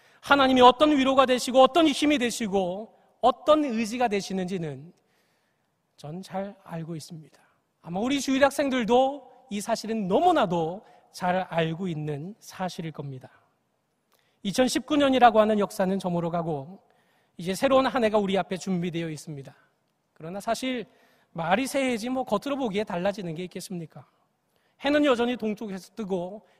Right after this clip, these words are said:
여전히 서쪽으로 지게 됩니다. 우리 역시 똑같은 집에서 살고 똑같은 일터에서 일하고 하루 세 끼 식사를 하면서 삽니다. 달라진 것 거의 없습니다. 그럼에도 불-,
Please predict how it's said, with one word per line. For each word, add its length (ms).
여전히 300
서쪽으로 500
지게 240
됩니다. 360
우리 220
역시 180
똑같은 520
집에서 340
살고 640
똑같은 440
일터에서 440
일하고 600
하루 260
세 140
끼 400
식사를 460
하면서 340
삽니다. 540
달라진 380
것 260
거의 440
없습니다. 540
그럼에도 400
불-, 160